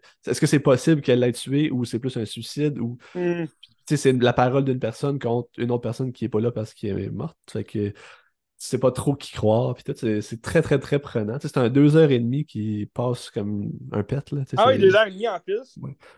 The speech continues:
Speaker 1: Puis tu te, tu te rends pas compte de la
Speaker 2: Intéressant.
Speaker 1: durée, là. Puis c'est vraiment bon, t'es comme tout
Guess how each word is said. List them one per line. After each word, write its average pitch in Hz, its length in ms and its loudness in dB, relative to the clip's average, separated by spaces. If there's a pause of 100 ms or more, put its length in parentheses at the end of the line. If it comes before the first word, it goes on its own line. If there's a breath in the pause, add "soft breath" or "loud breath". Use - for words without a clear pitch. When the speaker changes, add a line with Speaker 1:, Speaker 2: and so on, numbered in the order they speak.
Speaker 1:
Puis 120 140 -2
tu - 120 -14
te, - 100 -4
tu - 180 -6
te 135 60 -4
rends 117 100 2
pas 113 100 2
compte 117 140 4
de - 20 8
la 104 80 4
Speaker 2:
Intéressant. 101 240 -2
Speaker 1:
durée, 113 80 -2
là. 101 160 -6
Puis - 80 -20
c'est 104 140 -6
vraiment 110 240 -2
bon, 120 100 -2
t'es 104 160 -6
comme 117 160 -4
tout 110 80 -10